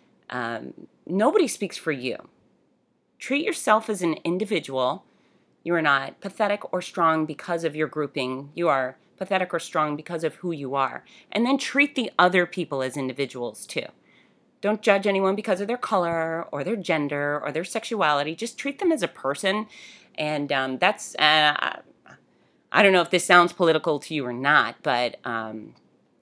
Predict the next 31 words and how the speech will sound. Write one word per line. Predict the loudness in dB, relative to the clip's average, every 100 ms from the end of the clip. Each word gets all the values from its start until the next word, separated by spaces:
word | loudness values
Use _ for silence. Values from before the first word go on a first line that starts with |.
| -20 -12
I'm |
sick | -6 -4 -4
of | -4
people | -8 -8
being | -6 -6 -8
jerks | -6 -8 -8 -14 -16 -18 _ _ _ -8
and | -2 2
not | 2 2
taking | -4 -6 -6
accountability | -6 -6 -6 -4 -4 -6
for | -8 -10
themselves. | -10 -10 -6 -4 -6 -10 -8
And | -8
if | -4
we | -6
would | -6
stop | -8 0 0 0 -4 -6
lumping | -2 -2 -2 -4
ourselves | -4 -6 -6 -8
into | -8 -6
group | -4 -4 -4 _ -20 -20 -20 _
and | -8 -8
start | -8 -4 0 0 0
taking | -8 -8 -6 -6
ownership | -6 -6 -4 -4 -4 -6
of | -4
ourselves | -4 -2 -2 -2 -2
as | -6 -4
a |
one | -4 2 4 6 2
person, | -2 2 2 2 0 -2